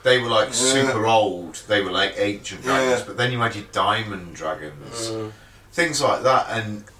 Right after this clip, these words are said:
Speaker 1: and that was it. If you come up to a dragon,
Speaker 3: Yeah.
Speaker 1: you were pretty, unless you had a wizard in your party that was really good, that was quite a good wizard, of s-, a good mage. If you had a
Speaker 3: Yeah.
Speaker 1: decent mage, you might stand a chance of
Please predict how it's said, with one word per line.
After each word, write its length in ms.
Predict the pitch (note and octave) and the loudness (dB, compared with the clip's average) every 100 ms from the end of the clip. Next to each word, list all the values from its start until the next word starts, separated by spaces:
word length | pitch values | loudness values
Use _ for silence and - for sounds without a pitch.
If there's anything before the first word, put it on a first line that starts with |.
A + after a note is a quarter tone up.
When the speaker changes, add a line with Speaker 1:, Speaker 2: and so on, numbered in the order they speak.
| - | -8
Speaker 1:
and 200 | A#2+ A#2+ | -4 0
that 180 | - | -2
was 140 | - A#2 | -4 -6
it. 120 | - | -6
If 200 | G#2+ - | -8 -10
you 80 | B2+ | -10
come 140 | B2+ D3+ | -4 -4
up 160 | - | -2
to 160 | - C3 | -2 0
a 60 | |
dragon, 640 | B2+ C3 B2+ - F2 G2+ A2+ - A2 | 2 4 4 0 -10 -12 -14 -16 -10
Speaker 3:
Yeah. 220 | A2 G#2+ - - - - - - - - | -8 -8 -10 -20 -20 -20 -20 -20 -20 -4
Speaker 1:
you 140 | D#3 | 0
were 60 | C#3 | 2
pretty, 260 | C3 F3+ D3+ | 2 0 0
unless 380 | D3 E3+ E3+ E3 | 4 4 2 0
you 60 | |
had 160 | E3 D#3 | 0 0
a 40 | |
wizard 320 | C#3 A#2+ G#2 G2 | 2 0 0 -6
in 100 | G2 | -8
your 100 | F#2 | -2
party 340 | F2+ F2 G#2 | 0 0 -2
that 140 | G2+ F#2+ | -6 -10
was 60 | F#2 | -12
really 400 | B2 D3 C3+ A#2+ | -2 0 0 -2
good, 320 | B2+ - G#2 - - - - | -4 -4 -4 -8 -20 -20 -10
that 80 | A#2+ | -10
was 100 | - | -6
quite 280 | D3 C3+ | 0 2
a 40 | A#2 | 0
good 280 | - C3+ C3 | -2 -2 -2
wizard, 300 | G2 - F2 | -4 -8 -10
of 80 | - | -6
s-, 140 | - - | -6 -6
a 80 | - | -4
good 240 | D3+ D3+ | -2 0
mage. 480 | A#2+ G#2 G2 A2 - - | 0 -2 -2 -8 -10 -4
If 40 | |
you 60 | A#2+ | -4
had 80 | |
a 40 | G#2+ | -2
Speaker 3:
Yeah. 40 | |
Speaker 1:
decent 340 | D3+ D3 - - | -2 -2 -4 -6
mage, 320 | F#2+ F#2+ G2+ | -6 -6 -10
you 80 | G2+ | -8
might 280 | G2+ G2+ | -6 -6
stand 240 | - G#2 F#2 | -6 -8 -6
a 20 | |
chance 380 | - G#2 G2+ F#2+ | -4 -4 -4 -10
of 120 | F2+ | -10